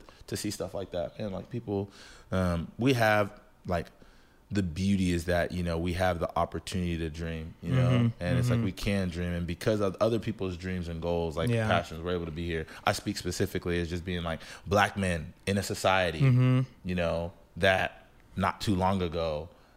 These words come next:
Speaker 1: um, oppressed.
Speaker 2: Yeah.
Speaker 1: And I mean, in some ways still walking through these oppressions and stuff like that, but, like, having the opportunity to have corporate jobs and
Speaker 2: Yeah,
Speaker 1: having
Speaker 2: yeah,
Speaker 1: the
Speaker 2: yeah.
Speaker 1: opportunity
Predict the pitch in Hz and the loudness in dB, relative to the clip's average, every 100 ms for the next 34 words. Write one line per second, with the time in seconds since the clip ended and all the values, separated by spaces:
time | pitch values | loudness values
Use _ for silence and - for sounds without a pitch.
0 | - 87 85 82 78 - 90 - - 101 | -4 0 2 0 -4 -2 -2 0 4 4
1 | 82 - - - - - 139 131 120 113 | 4 -2 -12 -16 -16 -2 4 6 6 4
2 | 113 98 - 101 - 110 104 92 - - | 2 -2 -2 -2 2 2 4 2 0 0
3 | 110 98 92 - 95 - 90 104 90 92 | 2 4 2 0 -2 -2 -6 -4 -2 -2
4 | 87 - 92 - 85 85 85 85 85 85 | -4 -2 -2 -2 -6 -6 -8 -4 -4 -2
5 | 82 90 85 90 85 - - - - - | -2 -4 -2 0 0 -2 -6 -16 -8 0
6 | 104 101 95 - - - - - 92 85 | 0 2 -2 -2 -4 -4 -6 -4 -2 -2
7 | 85 - 95 90 85 - - - 92 80 | -6 -6 -4 -4 -6 -10 -14 -6 -4 -4
8 | - - - - 65 57 - 90 131 123 | -8 -12 -12 -10 -8 -10 -10 -8 0 2
9 | 120 101 113 113 110 101 - 92 90 90 | 2 2 2 0 0 -2 -4 -6 -6 -8